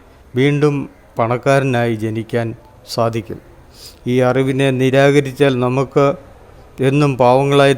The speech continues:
തന്നെ ജനിക്കേണ്ടതായി വരും. പണക്കാരനാവണമെങ്കിൽ വളരെ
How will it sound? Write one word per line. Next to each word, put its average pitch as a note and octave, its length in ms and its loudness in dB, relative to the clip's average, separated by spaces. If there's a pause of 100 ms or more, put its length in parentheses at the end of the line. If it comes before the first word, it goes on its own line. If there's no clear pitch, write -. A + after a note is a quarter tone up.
തന്നെ B2+ 260 0
ജനിക്കേണ്ടതായി A#2+ 840 -2
വരും. G#2+ 340 -8 (1200)
പണക്കാരനാവണമെങ്കിൽ D3 1040 0
വളരെ C#3+ 500 4